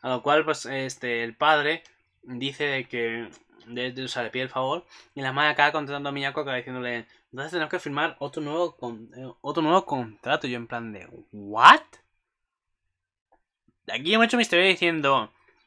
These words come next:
"Para romper el contrato tienes que crear otro contrato para que el contrato anterior se anule y, y tenga en vigor el nuevo y así no surjan los daños", o algo así. Y dije, "What the fuck", me está rayando, ¿eh? No sé, tío, me, me he rayado, me, me he rayado bastante.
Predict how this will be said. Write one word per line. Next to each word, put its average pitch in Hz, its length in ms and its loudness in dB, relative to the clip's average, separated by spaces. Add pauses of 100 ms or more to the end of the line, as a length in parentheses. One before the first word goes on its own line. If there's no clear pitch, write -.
(520)
"Para 123 200 2
romper 120 220 6
el 214 80 2
contrato 202 500 4
tienes 180 180 -4
que 175 100 -16
crear 185 160 6
otro 175 140 -2
contrato 170 380 2
para 160 160 4
que 156 120 0
el 143 180 -4
contrato 156 360 -2
anterior 151 320 0
se - 120 -2
anule 147 380 0
y, 131 140 -6 (440)
y 147 180 -8
tenga 151 240 -4
en 151 100 -4
vigor 143 200 0
el 131 160 -4
nuevo 143 260 -2
y 135 40 -2
así 131 260 -6
no 135 160 -10
surjan 131 280 -12
los 107 120 -16
daños", 110 300 -10
o 147 60 -12
algo 123 120 -10
así. 175 220 -12
Y - 20 -8
dije, 127 300 -12
"What 107 200 -20
the - 140 -6
fuck", 151 240 -8
me 135 120 -12
está 160 180 2
rayando, 170 380 2
¿eh? 208 160 -2 (1800)
No 135 220 -8
sé, 131 140 -8
tío, 123 160 -6
me, 123 120 -6
me 127 140 0
he - 20 4
rayado, 127 400 2
me, 131 180 -8
me 123 180 -8
he - 20 -6
rayado 127 220 -4
bastante. 120 480 -8